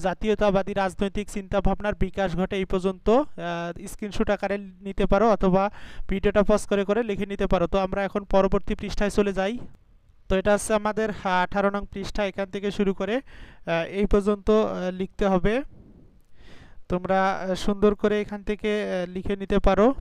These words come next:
তো আমরা এখন পরবর্তী পৃষ্ঠায় যাই। এটা হচ্ছে আমাদের উনিশ নং পৃষ্ঠা।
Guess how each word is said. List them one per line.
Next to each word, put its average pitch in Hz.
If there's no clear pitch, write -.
তো 185
আমরা 180
এখন 202
পরবর্তী 196
পৃষ্ঠায় 208
যাই। 202
এটা 190
হচ্ছে 202
আমাদের 202
উনিশ 190
নং 202
পৃষ্ঠা। 202